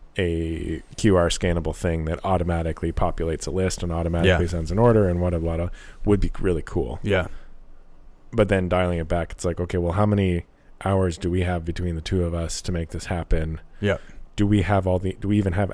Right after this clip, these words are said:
Speaker 1: access to all the information that would allow that system to function?
Speaker 2: Right.
Speaker 1: Hmm, I don't think so. So we gotta do something that works now.
Speaker 2: Yeah.
Speaker 1: Let's make it work now.
Speaker 2: And even in making it work now, like, I don't know,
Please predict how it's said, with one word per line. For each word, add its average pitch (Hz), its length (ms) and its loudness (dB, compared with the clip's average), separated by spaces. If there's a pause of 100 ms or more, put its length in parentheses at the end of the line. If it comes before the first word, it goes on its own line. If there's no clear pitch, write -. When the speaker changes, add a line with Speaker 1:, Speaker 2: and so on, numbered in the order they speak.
(120)
Speaker 1:
access 98 460 -4
to 107 120 -4
all 92 160 -2
the 90 140 -2
information 92 720 -4 (800)
that 104 160 4
would 90 220 0 (200)
allow 92 320 0
that 90 200 -2
system 95 340 -2
to 82 80 -2
function? 131 480 -2 (200)
Speaker 2:
Right. 85 260 -2 (500)
Speaker 1:
Hmm, 92 220 -2 (180)
I 90 60 -4
don't 92 180 -2
think 104 160 0
so. 82 300 -2 (380)
So 95 220 2
we 90 120 0
gotta 87 120 0
do 87 120 -2
something 87 240 -2
that 87 140 -4
works 82 280 -6
now. 80 360 -4 (360)
Speaker 2:
Yeah. 104 280 0 (200)
Speaker 1:
Let's 95 180 -2
make 90 220 -4
it 87 100 -4
work 78 220 -8
now. 78 280 -6 (260)
Speaker 2:
And 165 260 4
even 123 320 0
in 95 200 -2
making 107 360 0
it 80 120 -4
work 87 280 -2
now, 87 180 -2
like, 98 360 0
I 117 80 2
don't 107 140 4
know, 80 180 -2